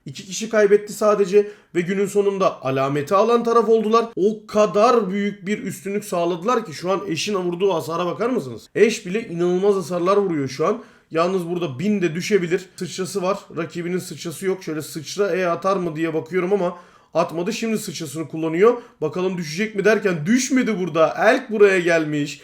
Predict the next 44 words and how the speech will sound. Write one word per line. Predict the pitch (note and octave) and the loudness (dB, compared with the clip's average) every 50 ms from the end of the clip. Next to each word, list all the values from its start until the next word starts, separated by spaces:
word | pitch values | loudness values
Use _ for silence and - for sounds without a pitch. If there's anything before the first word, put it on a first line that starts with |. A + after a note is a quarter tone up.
| - - - _ - | -20 -20 -20 _ -10
ve | E3 | -6
Elk | E3+ - F#3+ G#3 G#3+ G#3 G#3 | -2 4 4 4 4 2 -2
ultisini | G3 F3 C#3 - - D#3 D#3+ C#3+ | -4 -6 -6 -8 -6 -6 -6 -6
kullanıp | - A3+ A3 F#3 F3 D3 D3+ D3+ - | -4 -4 -2 0 0 -2 -2 -4 -4
burada | F3 D#3+ C#3 C#3+ C#3 | -6 -2 -2 0 0
Renekton'u | E3 G3 B3 B3 A#3+ - G#3+ F#3+ | 2 2 0 0 4 2 4 4
öldürmeyi | F#3 F3+ E3 D3 D#3 D#3 D#3+ D#3 D3+ | 4 0 0 -2 -4 -4 -2 -2 -2
başarıyor. | D#3 D3+ - C#3+ C#3+ C3+ D3 E3+ G3 G3 G3 - - | -2 -4 -2 -2 -2 0 0 0 0 -2 -4 -12 -12
Bin'den | C3+ C#3 G#3 G#3 G3 F3+ D#3 F3+ F#3 G#3 A3 - - _ _ _ | -6 -2 -2 -2 -2 0 2 2 2 2 -2 -8 -16 _ _ _
güzel | D3 D#3 G3 F#3+ E3 F#3+ E3 | -6 -4 -4 0 2 2 2
oyun. | D#3+ D3+ D3+ F3 A#3 - - - | 2 0 0 -2 -4 -8 -8 -4
Ben | E3 F#3 F#3+ G3 F3+ | -2 -2 0 -2 -4
düşeceğini | F#3 E3 E3 D3+ D#3+ F#3 F#3 G3 F3+ | -6 -6 -6 -4 -2 -2 -2 -2 -2
düşündüm | F3+ C#3+ F3 E3+ D#3+ D#3 | -4 -6 -4 -4 -2 -2
açıkçası. | D#3 D3 D3 - - D3 B2+ D3+ | -2 -2 -4 -6 -10 -8 -6 -4
O | D#3 C#3+ | -4 -4
sıçra | - - D#3 C3 - - G#3+ A3 G3+ | -4 -8 -10 -10 -2 0 0 2 2
E | F#3+ F#3 | 2 2
atsa | F3 E3+ E3+ - - E3+ D3+ | 2 0 0 -4 -8 -6 -4
direkt | D#3 D#3+ D3+ - | -4 -4 -4 -4
sanki | - D#3+ D#3 D3+ C#3 C#3 | -6 -6 -6 -4 -4 0
daha | C#3+ D#3 E3 E3+ D3 | 4 4 4 4 2
kolay | D#3+ D#3+ D#3+ E3 D#3+ | 0 0 0 0 0
kaçardı | - D#3+ - - D3+ C#3+ C3+ C3+ | -2 -8 -6 -4 -6 -4 -4 -6
gibi | C3+ C3 C3 C3 | -6 -6 -4 -2
geldi | C#3 C#3 C3+ B2+ C3 | -2 -2 -2 0 -2
bana | D3+ F3+ G#3+ | 0 2 2
ama | G#3 F#3+ F3 F3 - - - _ _ - | 2 2 2 0 -2 -4 -14 _ _ -4
bakın | B2+ E3+ F#3 F#3 F3 C3 A2+ G#2 | -2 -2 0 0 -2 -4 -4 0
Varus, | B2+ F#3 G#3 F3 F3+ F3 - - - - _ _ _ _ _ _ _ _ _ _ | 4 4 4 4 4 0 -4 -14 -18 -20 _ _ _ _ _ _ _ _ _ _
e, | D3+ D3 C#3+ C#3+ C#3+ C#3+ C#3 C#3 C3+ | -4 0 2 4 4 4 4 4 2
ne | C3 D#3+ G3 G3 | 0 -2 -2 0
kadar | - F#3 E3 G3 G3+ F#3+ - | 0 0 0 0 0 -2 -4
kolay | - D#3 D#3+ D#3+ E3 E3+ E3 D#3 | -4 -2 2 4 4 2 2 0
bir | D#3+ C#3+ C3 | -2 -2 -2
hedef | B2+ C#3+ C#3+ C#3 D#3+ E3+ - - _ | -2 0 2 2 0 0 -2 -12 _
Weibo | _ C3 C#3 D3+ D#3 D3+ D#3 - | _ -4 -2 -2 0 0 -2 -2
tarafı | D3+ C#3 C#3+ C#3 | -2 -2 -2 -2
için. | D3 C3+ F#3+ F#3 - | -2 -4 -8 -6 -4
Özellikle | C#3 D3 B2 D#3+ D#3+ D#3+ C#3+ D#3 D#3+ | -4 -2 0 0 -2 -2 -2 -4 -4
de | D#3 F3 | -4 -4
Ahri | - - D#3+ D#3+ D3 C#3+ C#3+ D3+ C#3+ | 0 0 0 0 0 -2 -6 -6 -6
bu | D3 | -8
şekilde | C#3+ - D3 B2 C3+ C3 B2 B2+ E3 F#3 | -8 -8 -10 -8 -8 -10 -4 -4 -4 -4